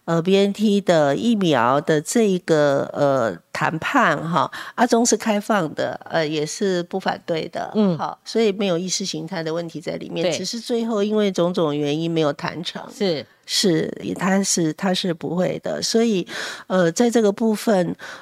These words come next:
Speaker 1: 呃，呃，我们从来没有把它，呃，当作说是，呃，一个两岸意识形态对立的议题，嘿，
Speaker 2: 嗯，
Speaker 1: 都是在科学就事论事的部分在处理。
Speaker 2: 对。是，呃，嘉玲这次那个，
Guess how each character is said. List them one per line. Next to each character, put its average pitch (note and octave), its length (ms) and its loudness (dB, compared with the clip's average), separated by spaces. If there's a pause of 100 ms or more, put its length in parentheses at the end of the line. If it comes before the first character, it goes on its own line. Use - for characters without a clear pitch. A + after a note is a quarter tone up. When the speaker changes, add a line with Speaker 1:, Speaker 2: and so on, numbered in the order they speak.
(140)
Speaker 1:
呃， D3+ 520 2 (360)
呃， E3+ 240 4
我 D#3+ 200 4
们 E3 300 2
从 F#3 240 0
来 E3+ 220 0
没 E3 140 0
有 D#3+ 140 2
把 - 160 -4
它， E3 340 -2 (340)
呃， D3+ 160 -2
当 E3 280 2
作 E3+ 540 2
说 D#3+ 440 2
是， D#3+ 680 -2
呃， - 260 -4
一 D3 160 -6
个 D#3 180 0
两 D3 180 0
岸 D#3 200 2
意 D3+ 80 -2
识 D#3+ 160 -6
形 C#3+ 200 -6
态 D3+ 180 -6
对 D3+ 180 -2
立 D3+ 140 -10
的 C#3+ 100 -18
议 D3+ 260 -14
题， - 460 -14
嘿， G3 140 -6
Speaker 2:
嗯， F3+ 80 -2
Speaker 1:
都 D3+ 140 -2
是 C#3 120 -8
在 F#3 280 0
科 F#3+ 280 -6
学 F3 320 -10
就 F#3+ 200 -4
事 F3+ 160 -8
论 F3+ 200 -2
事 E3 220 -2
的 D3 100 -4
部 D#3 160 -8
分 D#3+ 220 -6
在 D3+ 160 -4
处 - 300 -10
理。 F#3 300 -14 (140)
Speaker 2:
对。 A3+ 160 0
是， - 60 -10 (160)
呃， A3+ 240 2
嘉 E4+ 160 0
玲 C#4 180 2
这 D4 140 -4
次 C#4+ 240 -10
那 B3 140 -8
个， F#3 340 -4